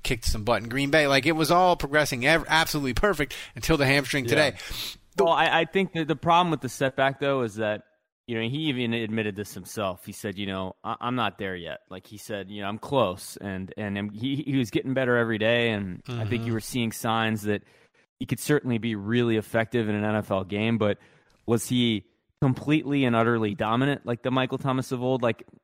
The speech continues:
Speaker 2: I think a lot of people said, "Yeah, he's not quite there yet. He's still trying to work his way back to that." And so this is a setback. Um, but look, I, I think drafting Olave was a necessity,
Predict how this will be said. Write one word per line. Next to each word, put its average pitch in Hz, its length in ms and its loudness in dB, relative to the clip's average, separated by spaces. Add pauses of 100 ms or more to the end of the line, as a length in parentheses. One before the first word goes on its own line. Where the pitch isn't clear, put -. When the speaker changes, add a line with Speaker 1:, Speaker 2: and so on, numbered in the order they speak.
(120)
Speaker 2:
I 123 40 -4
think 131 200 -6 (180)
a 113 60 -4
lot 139 220 4
of 127 60 -2
people 139 260 -2
said, 139 260 -2
"Yeah, 131 140 0
he's 123 180 -4
not 131 200 -2
quite 123 300 0
there 110 180 0
yet. 95 200 -6
He's 98 220 -12
still 127 220 -6
trying 117 260 -6
to 110 100 -4
work 110 320 -4
his 95 140 -10
way 104 100 -4
back 120 280 0
to 110 100 -4
that." 98 300 -2 (540)
And 120 80 -8
so 139 140 -2
this 147 200 -4
is 127 100 -8
a 120 80 -8
setback. 139 640 -2 (480)
Um, 123 260 0
but 131 140 0
look, 143 280 4 (1400)
I, 127 160 -2
I 139 100 2
think 151 260 -4
drafting 127 760 0
Olave 107 480 2
was 98 180 -6
a 104 60 -6
necessity, 117 760 -8